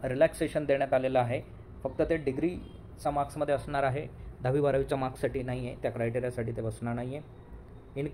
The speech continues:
case candidates are awarded grade C G P A instead of marks, the conversion of grade C G P A in percentage of marks would be u-, based on the procedure certified by the university school from where they have obtained the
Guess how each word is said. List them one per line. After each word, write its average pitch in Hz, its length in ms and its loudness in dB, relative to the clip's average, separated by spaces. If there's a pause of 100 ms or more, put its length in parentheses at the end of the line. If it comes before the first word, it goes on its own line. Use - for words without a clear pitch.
case 139 340 4 (760)
candidates 151 480 4 (160)
are 147 80 2 (120)
awarded 147 340 4 (140)
grade 143 200 8 (160)
C 135 80 -6
G 143 140 0
P 151 140 2
A 131 100 2
instead 135 320 -2
of 139 180 -2
marks, 135 320 -2 (460)
the 143 80 6 (340)
conversion 156 480 2 (160)
of 139 100 0 (140)
grade 139 280 4
C - 140 -10
G 139 80 -2
P 143 120 4
A 143 100 0
in 143 60 -6 (100)
percentage 135 580 0
of 113 100 -4 (140)
marks 143 260 -4
would 139 420 0
be 156 100 0 (160)
u-, 143 180 -6 (680)
based 160 240 4
on 139 100 -2
the 143 160 2
procedure 139 400 2 (140)
certified 131 420 0
by 120 140 4 (100)
the 127 80 4 (460)
university 135 480 0
school 143 280 -2 (560)
from 123 220 4 (220)
where 139 160 6
they 135 260 2
have 127 220 2
obtained 127 400 -2
the - 20 -2